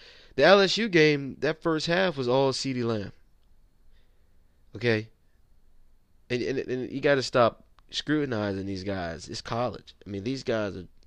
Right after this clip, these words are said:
like I said, they're fighting for jobs. Uh, let's, uh, at number eight, I got Grant Delpit. I mean, so Grant Delpit was pretty hard because I, I, I wanted to put him lower. But I said, "This guy is an N F L size safety."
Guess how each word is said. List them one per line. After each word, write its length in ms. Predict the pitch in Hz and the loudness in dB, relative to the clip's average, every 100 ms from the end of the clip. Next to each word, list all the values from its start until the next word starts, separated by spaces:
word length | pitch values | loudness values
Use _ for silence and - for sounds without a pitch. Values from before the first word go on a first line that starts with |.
| - - | -20 -12
like 180 | 98 104 | -8 -6
I 60 | |
said, 260 | 104 139 117 | -6 -2 -2
they're 80 | 123 | -2
fighting 300 | - 120 107 | -2 -4 -4
for 100 | 98 | -8
jobs. 520 | 107 113 123 92 - - - - - - - - - _ - - - _ - - | -4 -2 -2 -4 -12 -20 -20 -20 -20 -20 -20 -20 -20 _ -20 -20 -20 _ -8 -2
Uh, 240 | 127 110 | 0 2
let's, 220 | 120 - | 0 0
uh, 260 | 131 117 113 | 0 0 2
at 220 | 110 117 | 0 0
number 340 | 127 139 139 135 | 2 0 4 8
eight, 300 | 170 143 - - | 8 6 -2 -6
I 80 | |
got 220 | 120 123 101 | 2 2 4
Grant 320 | 120 131 110 | 4 4 4
Delpit. 400 | 123 120 101 95 _ - | 2 2 -4 -14 _ -12
I 20 | 117 | -2
mean, 200 | 120 117 | -2 0
so 260 | 123 110 - _ - - - | 0 -2 -4 _ -20 -18 -2
Grant 240 | 160 170 | 0 2
Delpit 260 | 156 143 127 | 2 0 -2
was 160 | 120 | -6
pretty 220 | - 120 107 | -2 -2 0
hard 340 | 104 101 95 | 0 -2 -4
because 420 | 95 117 104 101 - | -6 -4 -4 -4 -4
I, 80 | |
I, 260 | 110 117 123 | -2 0 0
I 40 | 113 | 0
wanted 240 | 123 135 | 0 0
to 60 | 120 | -2
put 160 | 131 | -2
him 80 | 104 | -2
lower. 340 | 107 107 - - _ - - - - - | 0 -2 -4 -16 _ -20 -20 -20 -20 -6
But 140 | 113 110 | -2 0
I 80 | |
said, 480 | 107 - 123 113 104 - - | 0 0 2 2 0 -8 -10
"This 240 | 123 131 | -6 -4
guy 300 | - 117 110 | -2 -2 -2
is 240 | 98 98 98 | -2 -6 -6
an 80 | |
N 140 | 82 117 | -4 -2
F 180 | 113 117 | -2 -2
L 180 | 107 | -2
size 400 | 101 117 104 101 | -2 -4 -2 -2
safety." 540 | - 123 120 117 110 | -2 -2 -2 -4 -6